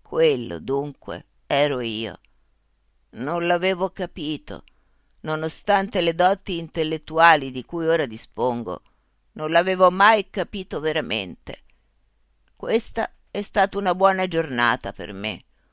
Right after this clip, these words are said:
Ora che ho visto il passato con maggiore chiarezza,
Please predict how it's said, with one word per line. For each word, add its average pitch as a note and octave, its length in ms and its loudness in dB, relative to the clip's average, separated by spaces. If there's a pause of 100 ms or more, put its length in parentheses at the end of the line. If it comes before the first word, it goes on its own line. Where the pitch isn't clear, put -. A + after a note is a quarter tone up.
(220)
Ora G3 260 4
che G3 140 -4
ho F3 60 0
visto F#3+ 400 -4
il F3 160 -4
passato F3 720 4
con A#2+ 160 -6
maggiore B2 420 -4
chiarezza, A2+ 720 -4